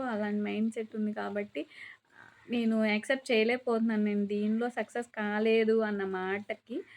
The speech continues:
యాక్సెప్ట్ చేయలేకపోతున్నాను. So, one of the reason నేను, ఆహ్,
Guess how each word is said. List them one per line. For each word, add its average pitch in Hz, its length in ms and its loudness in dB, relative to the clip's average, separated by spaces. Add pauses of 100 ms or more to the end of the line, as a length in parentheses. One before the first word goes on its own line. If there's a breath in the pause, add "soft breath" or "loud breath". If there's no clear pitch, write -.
(240 loud breath)
యాక్సెప్ట్ 220 440 -8
చేయలేకపోతున్నాను. 202 920 -2 (200)
So, - 160 -20 (160)
one 202 160 -2
of 233 140 -4
the 233 140 -2
reason 226 480 0 (640 loud breath)
నేను, 226 320 2 (1160)
ఆహ్, 220 480 -4